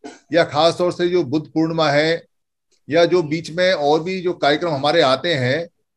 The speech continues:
क्या उन पे कोई ऐसा सोचा है आपने कि ये सारे भी अब इकट्ठे हो जाएं और सब एक साथ मनाएं? उस पर कोई काम कर रहे हैं क्या सब लोग?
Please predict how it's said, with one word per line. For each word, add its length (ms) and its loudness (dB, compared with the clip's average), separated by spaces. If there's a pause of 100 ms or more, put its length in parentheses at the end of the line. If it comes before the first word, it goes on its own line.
(400)
क्या 160 4
उन 220 2
पे 220 4
कोई 220 6
ऐसा 340 2
सोचा 300 -4
है 100 6
आपने 320 0
कि 100 -4
ये 220 2
सारे 280 0
भी 120 0
अब 120 4
इकट्ठे 320 -4
हो 180 2
जाएं 200 2
और 100 0
सब 200 -4
एक 120 0
साथ 220 -4
मनाएं? 300 -6 (1000)
उस 80 -14
पर 100 -6
कोई 140 2
काम 300 0
कर 160 2
रहे 100 4
हैं 100 0
क्या 100 -6
सब 180 0
लोग? 160 -6